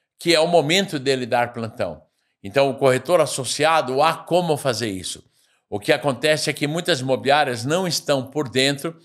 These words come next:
da diferença entre, eh, o corretor associado para o corretor autônomo e acabam confundindo isso.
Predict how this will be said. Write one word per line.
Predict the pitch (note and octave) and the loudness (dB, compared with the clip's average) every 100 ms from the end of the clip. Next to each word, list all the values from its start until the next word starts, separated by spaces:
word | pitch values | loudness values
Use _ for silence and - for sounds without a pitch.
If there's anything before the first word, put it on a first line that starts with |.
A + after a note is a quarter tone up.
| _ _ _ | _ _ _
da | G#2 D#3 | -2 0
diferença | F#3 C#3+ - D#3 E3+ A#3+ - - E3+ | 0 -2 -2 0 2 2 2 2 2
entre, | C3 C3+ B2 A2+ F#2+ - _ _ _ - | 2 0 -2 -4 -6 -10 _ _ _ -8
eh, | A2 G#2+ | -6 -4
o | B2 | -4
corretor | C3 B2 A#2 D3 D3 | 0 0 0 2 2
associado | - C3+ - D3 F3 F#3+ F3 | 2 -6 -2 0 2 0 -2
para | E3+ E3+ D#3 | 0 2 2
o | C3+ | 2
corretor | C#3+ B2+ B2+ B2+ | 0 0 0 0
autônomo | A#2+ A2 A2 F#2+ G2+ | 0 -2 -4 -4 -4
e | A2+ | -4
acabam | A2 B2 B2 B2+ | -2 -2 -2 -6
confundindo | C3 B2 B2+ A2+ A#2 C3+ A#2 | -6 -6 -6 -6 -4 -4 -4
isso. | G#2 E2+ - C#2+ | -4 -6 -10 -14